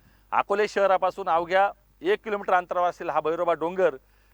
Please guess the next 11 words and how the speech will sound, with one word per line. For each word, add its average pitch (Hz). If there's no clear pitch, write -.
म्हणजे 139
अकोलेकरांच्या 185
दृष्टीने 180
अत्यंत 175
महत्त्वाचा 170
एक 165
प्रकारचा 156
पर्यटन 160
पॉइंट 180
व 139
त्याचबरोबर 175